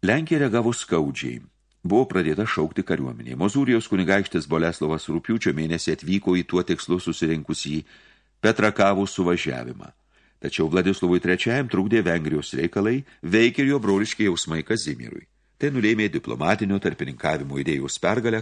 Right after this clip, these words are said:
Karūnos taryboje. Net Zbignevas Olesnickis labiausiai apeliavo į Kazimiero kaip Lenkijos karalaičio sentimentus.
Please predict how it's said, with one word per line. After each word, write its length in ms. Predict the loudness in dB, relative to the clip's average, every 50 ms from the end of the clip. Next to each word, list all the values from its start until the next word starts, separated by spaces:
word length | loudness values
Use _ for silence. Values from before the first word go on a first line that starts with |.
| -4
Karūnos 460 | -4 -4 -4 -4 -4 -4 -6 -6 -6 -6
taryboje. 460 | -6 -8 -8 -8 -8 -8 -8 -8 -10 -12 -18 -20 -20 -14 -6 -2
Net 220 | 0 0 0 -2
Zbignevas 580 | -2 2 2 4 4 4 4 4 2 2 2 2 2
Olesnickis 680 | 2 2 2 0 0 0 0 0 0 -4 -8 -6 -6
labiausiai 540 | -6 -4 -2 -2 0 0 -2 -2 -2 -2 0
apeliavo 400 | 0 0 2 2 2 2 2 2 0 0
į 20 | 0 0
Kazimiero 640 | 0 0 0 0 2 2 4 4 4 4 2 0 -4 -10 -18 -18 -18 -6 -4
kaip 160 | -2 0 2
Lenkijos 400 | 2 2 2 2 2 0 0 0 0
karalaičio 580 | 2 2 4 4 4 4 2 2 2 0 -2 -2
sentimentus. 1120 | 0 -2 -2 -2 -2 -2 -2 0 0 0 0 -2 -4 -4 -4 -4 -4 -6 -10 -16 -16